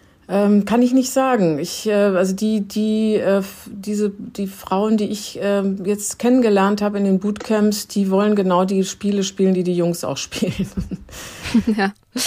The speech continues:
Speaker 2: Das ist ja, wenn man jetzt, ähm, sich zum Beispiel Leichtathletik oder Boxen anschaut, da ist es ja, scheint es ja erstmal sinnvoll, dass Männer und Frauen jetzt nicht gegeneinander antreten. Ähm, du hast gesagt,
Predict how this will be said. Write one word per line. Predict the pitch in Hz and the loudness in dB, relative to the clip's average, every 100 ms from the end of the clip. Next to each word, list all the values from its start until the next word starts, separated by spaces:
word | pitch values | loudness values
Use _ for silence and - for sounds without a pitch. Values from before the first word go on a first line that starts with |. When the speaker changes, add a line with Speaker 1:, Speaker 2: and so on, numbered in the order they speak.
| - - - - | -6 -10 -20 -6
Speaker 2:
Das | 220 254 | -2 0
ist | 262 | 2
ja, | 302 285 - | 2 0 0
wenn | 233 | 2
man | 226 220 | 4 2
jetzt, | 214 - | 0 -4
ähm, | - 196 - - 214 | -6 -6 -6 -8 -6
sich | 214 - - - | -4 -4 -8 -6
zum | 202 | -6
Beispiel | 185 190 185 277 | -4 -4 -4 -2
Leichtathletik | 214 240 220 220 226 214 208 | -2 0 0 2 2 0 0
oder | 196 185 185 180 185 190 _ _ _ - | 0 0 0 0 -2 -6 _ _ _ -4
Boxen | 254 - 254 254 | -4 -2 0 0
anschaut, | - 233 262 262 262 269 - - - - | 0 0 0 2 0 -2 -10 -18 -12 -4
da | 220 | -2
ist | 214 | -2
es | 233 | -2
ja, | 233 220 220 226 | 2 2 2 0
scheint | - 208 | 0 0
es | 202 | 0
ja | |
erstmal | - - 202 | -2 2 2
sinnvoll, | 220 233 202 190 | 4 2 2 2
dass | 180 - | 0 0
Männer | 185 185 180 | 0 2 0
und | 190 | -2
Frauen | - 185 185 | 0 0 0
jetzt | 175 - | -2 -4
nicht | 185 - | -4 0
gegeneinander | 202 190 185 196 - | 4 4 4 0 -2
antreten. | 175 - 165 160 160 - - - - - | -6 -6 -10 -10 -12 -12 -18 -20 -20 -6
Ähm, | 202 185 180 180 - | 0 2 0 -2 -2
du | 214 | -2
hast | 208 | 2
gesagt, | 220 220 - | 2 0 -4